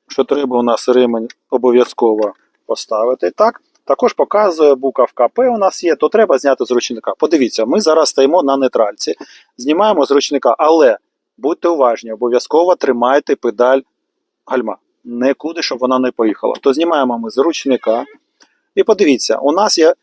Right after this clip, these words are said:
да, нейтральне положення. Ми можемо перевести на в автоматичне положення чи в ручне, в мануальне, е, кермування автомобіля. Не треба шукати, давити. Подивіться, як я роблю. Це пальчиком робиться. Я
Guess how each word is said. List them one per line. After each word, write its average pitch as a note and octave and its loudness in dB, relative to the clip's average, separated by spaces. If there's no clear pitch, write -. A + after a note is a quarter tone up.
да, C#3 -2
нейтральне C#3+ -2
положення. A2+ 0
Ми G#3 -4
можемо F3+ 0
перевести - 0
на C3+ 0
в C3+ 0
автоматичне C3+ 0
положення F#3+ 2
чи G3 2
в C3 -4
ручне, C3+ 0
в A2+ -2
мануальне, B2 0
е, A2 -4
кермування C3 2
автомобіля. A#2+ -2
Не C#3+ 0
треба E3 2
шукати, E3+ 0
давити. D#3 0
Подивіться, C3+ 0
як A#2 0
я B2 4
роблю. A2+ 0
Це G3+ 0
пальчиком F#3 0
робиться. A#2 0
Я C3 2